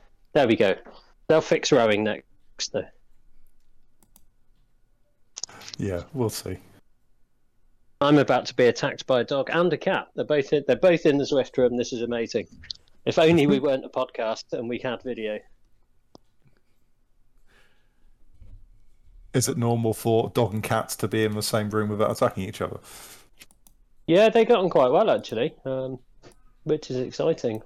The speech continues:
Speaker 1: I suppose the, the cat tolerates the dog, which is, cat, I mean, cats tolerate the presence of any other mortal, um, and the dog thinks the cat's fascinating, so they, they do all right. Next week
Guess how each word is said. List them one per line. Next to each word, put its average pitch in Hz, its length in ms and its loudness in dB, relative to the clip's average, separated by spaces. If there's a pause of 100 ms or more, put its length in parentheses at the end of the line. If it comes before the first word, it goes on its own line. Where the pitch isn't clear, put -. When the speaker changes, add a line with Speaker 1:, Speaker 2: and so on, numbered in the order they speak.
(140)
Speaker 1:
I 147 120 2
suppose 139 300 2
the, 135 120 4
the 143 140 -2
cat 135 260 -4
tolerates 113 480 0
the 113 80 -10
dog, 101 260 -6
which 113 220 -12
is, 110 160 -8 (240)
cat, 135 280 -2
I 127 40 -4
mean, 117 140 -2
cats - 280 -6
tolerate 113 380 -4
the - 40 -16
presence 110 360 -6
of 107 80 -12
any 107 200 -10
other 104 300 -8 (580)
mortal, 104 480 -6 (380)
um, 113 320 -8
and 113 100 0
the 110 60 2
dog 107 240 2
thinks 120 220 0
the - 80 -2
cat's - 220 -4
fascinating, 113 640 -2
so 113 280 2
they, 139 100 4
they 127 160 4
do 98 160 0
all 85 140 0
right. 82 140 -4 (1600)
Next 233 300 2
week 135 260 4